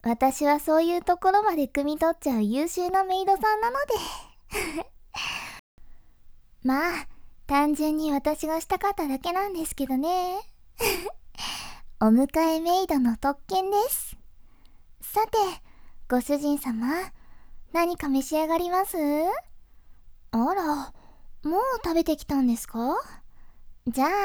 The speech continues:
もうお風呂してベッドに行くだけですね。もちろん、ご主人様がお望みのこと、しちゃいますよ。<laughs> あは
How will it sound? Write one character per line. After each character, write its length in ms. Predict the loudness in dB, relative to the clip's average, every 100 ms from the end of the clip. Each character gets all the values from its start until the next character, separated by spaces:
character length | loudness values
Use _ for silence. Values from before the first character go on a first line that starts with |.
| -2 -6 -14 -18 -18 -18 0
も 360 | 4 6 6 2
う 40 |
お 20 |
風 140 | 2 2
呂 140 | 2
し 80 | 0
て 140 | -2
ベ 100 | 2
ッ 100 | 0
ド 80 | 2
に 120 | 2 2
行 100 | 2
く 80 |
だ 140 | 0 2
け 100 | 0
で 120 | 0
す 160 | -2 -2
ね。 400 | 0 2 2 0 -2 -10 -20 -20 -20 -20 -20 -20 -20 -8
も 180 | 2 2
ち 220 | 2 -4
ろ 200 | -2 -2
ん、 60 | -2 -6 -18 -20 -18 2
ご 120 | 4
主 180 | 4 0
人 220 | 0 -2
様 320 | -2 -2 0
が 140 | 2 4
お 60 |
望 260 | 4 4 2
み 120 | 0
の 140 | -2 -2
こ 140 | 0
と、 200 | 2 0 0 -16 -20 -20
し 160 | -18 -10
ち 120 | 0
ゃ 120 | 2
い 100 | 2 2
ま 200 | 0 -2
す 100 | -2 -2
よ。 100 | 0
<laughs> 0 |
あ 40 |
は 280 | 2 4